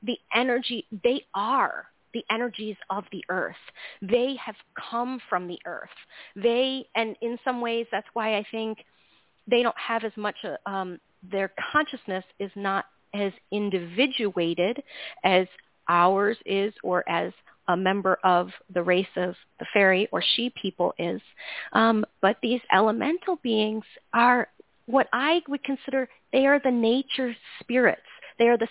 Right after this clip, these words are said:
spirits of nature. They're the ones who are deeply connected with the, the ecological systems, with the trees and with the plants and with the flowers. And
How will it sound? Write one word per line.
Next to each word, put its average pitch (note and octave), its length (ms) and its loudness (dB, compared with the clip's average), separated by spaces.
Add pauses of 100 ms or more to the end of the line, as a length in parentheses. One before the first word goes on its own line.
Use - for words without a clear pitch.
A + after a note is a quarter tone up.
spirits A#3+ 360 2
of G#3 120 -10
nature. G3 440 -2
They're A3 180 2
the A#3+ 80 -2
ones A3+ 360 0
who A#3 120 -2
are G#3 140 4 (280)
deeply A#3 300 0
connected G3+ 720 0
with G3 200 4 (520)
the, G3+ 500 0 (920)
the G3+ 360 -2
ecological G3 960 0 (160)
systems, - 560 -4 (160)
with G3 220 2 (120)
the F#3 260 -2 (300)
trees C#4+ 480 0 (320)
and G3 240 4
with G3 120 -2 (100)
the - 80 -8 (140)
plants A#3+ 360 2 (180)
and G3 160 -2
with F#3+ 180 0
the F3 60 -8 (120)
flowers. G#3+ 480 0 (580)
And A3+ 260 2